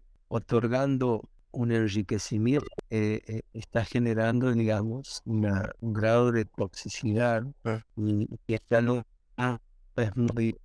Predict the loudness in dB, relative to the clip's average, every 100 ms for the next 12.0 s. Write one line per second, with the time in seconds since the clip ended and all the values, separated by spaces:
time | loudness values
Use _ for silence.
0 | -8 -4 0 2 2 0 -6 -8 -4 -2
1 | 0 -2 -2 -4 -4 -2 -2 0 0 0
2 | 0 -4 -6 -6 -2 -2 -2 -6 -4 -2
3 | -2 -2 -2 -4 -8 -8 _ _ _ 0
4 | 0 2 4 4 2 0 -2 0 2 4
5 | 2 0 -2 -6 -4 0 2 0 0 2
6 | 2 4 2 0 -2 -2 -2 -8 -6 -4
7 | -2 -2 0 2 2 0 -2 -6 -6 -8
8 | -10 -4 -4 0 0 0 0 -4 -8 -8
9 | -8 -6 0 2 2 2 2 0 0 -2
10 | -2 0 2 2 2 2 2 0 -4 -8
11 | -6 -4 -2 0 0 2 2 2 2